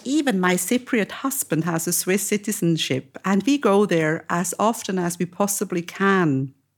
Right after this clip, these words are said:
When I look back at these times, when I look at my life in general, I realize every time how blessed I am and how many beautiful places I have seen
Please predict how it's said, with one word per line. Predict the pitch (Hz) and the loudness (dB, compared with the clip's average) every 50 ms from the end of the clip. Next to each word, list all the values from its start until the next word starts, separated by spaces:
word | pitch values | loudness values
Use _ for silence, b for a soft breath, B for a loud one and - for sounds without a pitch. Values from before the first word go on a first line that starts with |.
| _ _ _ _ b b b | _ _ _ _ b b b
When | b 202 254 269 | b 4 6 8
I | 370 453 466 330 | 8 8 8 8
look | 233 262 294 - - - | 6 6 4 2 2 4
back | 185 175 220 226 - - | 4 6 4 4 2 -2
at | 185 180 | -2 -2
these | - 180 180 185 - | 0 0 -2 -2 -2
times, | - - - 185 190 190 190 185 180 160 151 147 147 - - - - | -4 -4 2 4 6 6 6 6 6 6 4 4 2 0 -2 -2 0
when | 196 214 220 | 2 2 4
I | 247 254 262 | 4 4 4
look | 240 277 294 294 - | 4 2 0 0 -2
at | 262 196 | -2 0
my | 185 175 175 170 | 2 2 4 4
life | 175 185 - 196 202 190 175 170 - | 4 4 4 4 4 2 2 0 0
in | 175 170 | 0 0
general, | 170 - 190 180 185 190 170 165 147 143 143 143 147 - _ b b b b b b b b b b b b b | 0 2 2 2 2 2 2 2 0 0 0 -4 -6 -10 _ b b b b b b b b b b b b b
I | - 196 208 214 208 | 2 4 6 6 6
realize | 208 196 202 202 196 190 185 170 165 165 160 165 165 - - - - | 4 4 4 4 4 4 4 4 4 2 2 0 -2 -4 -8 -6 -2
every | - 156 156 156 151 156 175 180 185 | 0 2 2 2 0 0 0 0 0
time | 180 - - - - 175 165 165 160 156 151 147 147 143 | 0 -4 -8 -4 0 2 2 4 4 2 2 0 0 0
how | 143 - - - 170 165 160 165 165 165 | -2 -4 -8 -6 -4 -2 0 0 -2 -2
blessed | 165 - 160 160 170 180 - - - - - - | -2 0 0 2 2 0 0 -2 -6 -6 -4 -2
I | 175 165 | -2 -2
am | 156 151 147 143 147 151 151 147 147 151 151 - b b b b b b b b b b b | 0 0 0 0 0 0 0 0 0 0 0 -4 b b b b b b b b b b b
and | - 170 180 180 | 2 2 2 4
how | 180 226 240 262 | 4 6 6 6
many | 254 254 254 247 240 | 6 6 6 4 4
beautiful | 214 - 208 226 240 240 220 202 - 190 185 | 4 4 2 2 2 2 0 -2 -2 -2 -4
places | - - - 185 180 190 196 196 - 170 165 - | -4 -2 0 2 2 2 0 -2 -4 -4 -2 0
I | 165 160 | 2 2
have | 175 165 165 - - | 2 0 -2 -4 -4
seen | - - - 185 175 165 156 156 143 139 143 147 | -6 -2 0 0 2 2 2 2 0 0 -2 -4